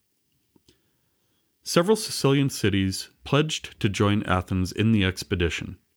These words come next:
Syracuse was not ready for this, initially. But instead of using the advantage, Nicias procrastinated. Military campaigns during this time could only be conducted during certain months due to weather and temperature factors.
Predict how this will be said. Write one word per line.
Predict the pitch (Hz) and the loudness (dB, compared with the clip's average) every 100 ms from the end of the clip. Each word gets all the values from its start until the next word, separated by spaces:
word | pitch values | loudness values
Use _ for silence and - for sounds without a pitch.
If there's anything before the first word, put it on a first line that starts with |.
| _ _ _ _ _ | _ _ _ _ _
Syracuse | - - 190 220 208 190 120 | -2 2 4 4 2 2 2
was | 98 | 0
not | 101 107 | 0 0
ready | 92 92 | 0 0
for | 85 85 | 0 -2
this, | 80 80 - - - _ - | -4 -4 -6 -12 -16 _ -2
initially. | 101 98 92 - 50 - _ _ _ _ _ _ _ - | 2 2 0 -4 -8 -10 _ _ _ _ _ _ _ -2
But | 143 | 2
instead | 147 - 190 | 2 2 2
of | 185 | 4
using | 156 151 156 | 2 2 4
the | 147 | 4
advantage, | 113 95 90 - 90 - - - | 4 2 0 0 -2 -4 -8 0
Nicias | 120 - 156 147 | 0 2 0 2
procrastinated. | - 104 - 95 - 98 80 78 80 - _ _ _ _ _ _ - | -2 -2 2 0 0 -4 -4 -4 -6 -10 _ _ _ _ _ _ 0
Military | 120 190 196 220 | 2 2 4 2
campaigns | 214 185 147 120 113 107 | 2 0 2 0 0 0
during | 110 113 110 | 0 2 2
this | 101 | 0
time | - 90 90 | -2 -2 -2
could | - | -2
only | 131 165 | 2 2
be | 175 170 | 2 0
conducted | 127 101 95 107 92 | 0 2 0 0 0
during | 92 87 | 2 0
certain | - 127 151 | 0 0 2
months | 123 92 90 | 2 2 0
due | - 107 | 0 2
to | 92 | 4
weather | 95 110 123 | 2 2 2
and | 92 | 0
temperature | 90 95 95 - 92 | 0 -2 -2 -2 -2
factors. | - 80 - 80 76 | 0 -4 -2 -8 -8